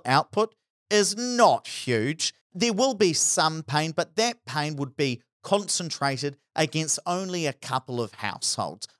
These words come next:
only a couple of individual businesses. Most people will be okay and continue as normal. Our confidence will probably get hit a bit and we'll probably think, "Oh, maybe I will think twice before I go out and make a large purchasing decision."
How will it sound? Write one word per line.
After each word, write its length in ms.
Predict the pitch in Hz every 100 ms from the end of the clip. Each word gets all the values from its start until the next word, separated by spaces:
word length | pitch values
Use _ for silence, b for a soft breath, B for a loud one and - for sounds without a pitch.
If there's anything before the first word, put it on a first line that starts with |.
| -
only 260 | 240 220
a 60 | 190
couple 400 | - 127 - 127
of 120 | 107 -
individual 680 | 113 113 104 110 95 101 92
businesses. 720 | 107 107 - 113 - 90 - b -
Most 500 | 226 233 240 226 -
people 340 | 165 135 131
will 240 | 120 196 160
be 200 | 139 117
okay 340 | 107 - 113
and 120 | 110
continue 440 | - 107 127 110 104
as 160 | -
normal. 380 | 151 151 151 139 _ _
Our 160 | 185 175
confidence 600 | - 240 214 185 151 -
will 80 | 131
probably 600 | - 254 220 175 139 123
get 280 | 120 110
hit 260 | - 135 -
a 60 | 135
bit 280 | 131 127
and 140 | 135 123
we'll 80 | 123
probably 440 | 170 156 - 123
think, 180 | - 123
"Oh, 280 | 151 139 131
maybe 260 | 175 175 139
I 80 |
will 200 | 117 131
think 280 | 117 135 117
twice 340 | - 120 135 -
before 420 | 123 - 123 110 _ -
I 320 | 123 117 107 - _
go 180 | 131 123
out 260 | 123 123 -
and 100 | 113
make 260 | 117 117 _ -
a 100 | 113
large 480 | 117 120 120 - -
purchasing 540 | 135 139 143 - 147
decision." 560 | 135 - 175 214 220